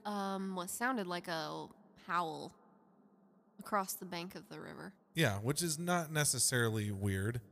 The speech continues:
Speaker 2: but with how everything was going and the fact that we're like, "All right, we're done," and we're, like, giving each other hugs and saying goodbye,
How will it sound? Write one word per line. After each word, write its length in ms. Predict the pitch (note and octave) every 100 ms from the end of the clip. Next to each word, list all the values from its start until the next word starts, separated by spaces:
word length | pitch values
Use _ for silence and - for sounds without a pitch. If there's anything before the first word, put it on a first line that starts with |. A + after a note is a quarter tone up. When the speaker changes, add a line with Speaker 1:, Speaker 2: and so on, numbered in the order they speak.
| - - - -
Speaker 2:
but 300 | B2 A2+ G#2+ -
with 180 | G#2+ A#2+
how 160 | C3+
everything 380 | B2+ C#3+ E3+ F3
was 140 | D3 G#2+
going 300 | A#2 A#2+ C3
and 80 |
the 60 | G#2+
fact 240 | - G#2+
that 80 | A2+
we're 140 | G#2+ G#2
like, 200 | G2 D3
"All 60 |
right, 180 | D#3 C#3+
we're 100 | C#3
done," 300 | C3 B2+ B2+
and 100 | A#2
we're, 100 | A2
like, 280 | A2 G#2+ G2
giving 380 | G#2+ G#2+ G#2 -
each 140 | G#2+
other 180 | A2+ G2+
hugs 340 | G#2 G#2 G#2 G2+
and 120 | G2
saying 220 | G#2 G2+
goodbye, 460 | G2 F#2+ F#2+ F2+